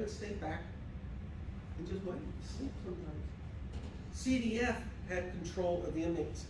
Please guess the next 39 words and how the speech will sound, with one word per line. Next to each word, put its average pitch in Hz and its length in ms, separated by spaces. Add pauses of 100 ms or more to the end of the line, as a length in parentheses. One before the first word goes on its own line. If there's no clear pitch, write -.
while 156 220
they 156 100
were 151 200
working, 143 320 (800)
not 160 260
C 156 180
D 147 120
C. - 300 (680)
Okay, 160 120
once 208 240
they 226 100
were 190 140
done, 254 340
they'd 180 140
bring 180 120
them 165 140
back, 233 380
now 160 180
they're 143 140
ours. 127 220
We 156 60
make 160 160
sure - 140
they 147 100
get - 160 (100)
fed, 226 360 (360)
tend 160 280
to 190 40
medical 226 260
needs, 208 480
make 156 200
sure 156 120
they're 131 280
accounted 214 400
for, 208 240 (640)
and 151 100
they 156 100
have 151 180
some 147 180